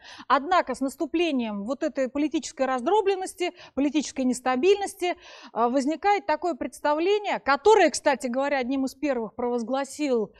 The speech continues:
Диоген Синопский, представитель школы киников, напоминаю. Он говорил о том, что он гражданин мира. Вот по сути он тот самый космополит.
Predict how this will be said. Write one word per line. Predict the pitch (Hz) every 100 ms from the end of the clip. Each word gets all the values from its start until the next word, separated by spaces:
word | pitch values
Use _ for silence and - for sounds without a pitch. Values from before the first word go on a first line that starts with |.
| - - -
Диоген | 208 269 254 269
Синопский, | 233 262 285 381 - 415
представитель | 349 262 262 269 262 233
школы | - 285 240
киников, | - 254 294 - -
напоминаю. | 370 - 349 359 359 349 349
Он | 311 269
говорил | 277 294 320 277
о |
том, | 269 403
что | - 302
он | 359 - - - - - _ - -
гражданин | 233 311 277 254 277 339 339 226
мира. | 277 339 262 175 - _ -
Вот | 285 -
по | 302
сути | - 453 466
он | 285
тот | 220 285
самый | - 330 392 381 220
космополит. | 302 302 277 302 - 254 285 254 -